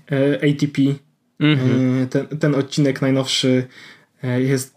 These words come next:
Speaker 1: bardzo, ale to bardzo, bardzo dobry. Nie trzeba słuchać całego, można przesłuchać pierwsze pięćdziesiąt minut i będzie naprawdę dobrze.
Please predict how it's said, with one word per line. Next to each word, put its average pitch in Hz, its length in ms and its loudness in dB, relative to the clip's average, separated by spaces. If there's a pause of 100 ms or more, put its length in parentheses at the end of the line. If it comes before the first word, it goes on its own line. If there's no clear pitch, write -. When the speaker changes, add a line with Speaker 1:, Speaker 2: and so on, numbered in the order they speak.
Speaker 1:
bardzo, 131 640 0
ale 120 140 -2
to 123 140 -4
bardzo, 120 840 -4
bardzo 120 460 -4
dobry. - 300 -10 (180)
Nie 226 100 4
trzeba 226 180 2
słuchać 208 220 2
całego, 190 260 2
można 175 200 4
przesłuchać 156 280 0
pierwsze 160 180 0
pięćdziesiąt 156 420 0
minut 143 260 0
i 135 80 -2
będzie 131 240 -2
naprawdę 123 320 -4
dobrze. 120 260 -10